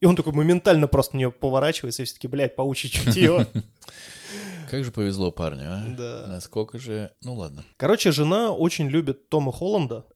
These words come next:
Speaker 2: Так.
Speaker 1: а я люблю радовать жену, поэтому мы пошли на "Паука". В целом
Speaker 2: Как жаль, что у меня так медленно работает мозг, потому что ты такую жирную затравку дал для того, чтобы щас что-то, какую-нибудь гадость сказать.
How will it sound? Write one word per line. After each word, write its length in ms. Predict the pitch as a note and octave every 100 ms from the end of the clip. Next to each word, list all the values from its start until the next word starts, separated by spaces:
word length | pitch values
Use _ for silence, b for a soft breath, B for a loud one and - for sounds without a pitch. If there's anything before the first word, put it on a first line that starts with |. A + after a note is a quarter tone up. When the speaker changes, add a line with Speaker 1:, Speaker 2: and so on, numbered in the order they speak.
| -
Speaker 2:
Так. 160 | -
Speaker 1:
а 640 | C3+ C3 B2+ B2 A#2+ A#2+ A#2+
я 220 | B2 D#3+
люблю 280 | C3+ B2+ C#3
радовать 320 | C#3 B2+ B2
жену, 220 | A#2 A#2
поэтому 420 | A2+ B2 B2+ B2 B2
мы 160 | C3+
пошли 460 | - B2 - B2 B2+
на 160 | B2+
"Паука". 420 | B2+ B2 A#2+ - -
В 160 | - -
целом 460 | - - A3 B3+ A3+
Speaker 2:
Как 60 |
жаль, 140 | E3 C3+
что 160 | -
у 40 | G2+
меня 180 | G#2+
так 200 | G2+ G2+
медленно 360 | A2 G#2 G2+ G2
работает 460 | G2 G2+ G2 G2 -
мозг, 260 | A2+ B2 -
потому 280 | G2+ F2+
что 180 | F2+ -
ты 100 | E2+
такую 560 | F2 F#2 - B2 G#2 F#2+
жирную 520 | F2+ A2 G2+ F#2+ F2
затравку 500 | E2+ E2+ F#2+ E2 -
дал 220 | D2 E2
для 140 | D#2 D#2
того, 220 | E2 E2
чтобы 260 | - D2+ D#2+
щас 240 | - -
что-то, 240 | - -
какую-нибудь 340 | - - E2 -
гадость 240 | B2+ A#2+
сказать. 360 | - E2 D2+